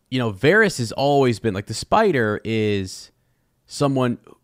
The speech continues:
you know, who do we trust? Back in the days of Tywin Lannister, you know, is he not the one who was, like, like, which side, wh-, is, is he pro Lannister? Is he not? Is he pro himself? Is he pro Targaryen? What's, what's he trying to do?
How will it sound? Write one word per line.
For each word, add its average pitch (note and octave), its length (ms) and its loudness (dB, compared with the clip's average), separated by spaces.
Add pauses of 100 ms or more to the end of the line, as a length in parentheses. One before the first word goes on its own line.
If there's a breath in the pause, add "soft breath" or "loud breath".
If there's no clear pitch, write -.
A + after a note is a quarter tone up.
(260)
you C3+ 120 -6
know, A#2 200 -4
who - 200 -8
do A#3+ 60 -4
we F#3 100 -4
trust? - 520 -6 (460)
Back F#3+ 200 2
in G3 80 -2
the E3+ 60 -4
days D3 260 -2
of A#2 100 -6
Tywin C3+ 340 -2
Lannister, G#2+ 600 -4 (580)
you A2 120 -4
know, G#2+ 80 -2
is A2 220 -2
he C3 120 0
not B2 280 -2
the A#2+ 80 -2
one A2+ 320 -2
who A2 180 0
was, G2+ 600 -2 (840)
like, A2+ 180 -2
like, C#3 140 -2
which A3+ 120 -4
side, - 280 -4
wh-, F3 100 -4
is, C3 280 -6
is A#2 140 -4
he A2 60 -4
pro A3 260 0
Lannister? F#3 420 -2
Is G#2+ 160 -6
he F#2+ 80 -8
not? F3 540 0
Is A2+ 140 -2
he G#2+ 80 -4
pro A#2 240 -2
himself? D3 600 -2
Is G#2 80 -6
he G#2 80 -6
pro G2 240 -4
Targaryen? B2 840 -4 (260 soft breath)
What's, E3+ 260 -2
what's F3+ 220 -4
he E3 40 -12
trying B2+ 360 -4
to G2 80 -8
do? D2 340 -10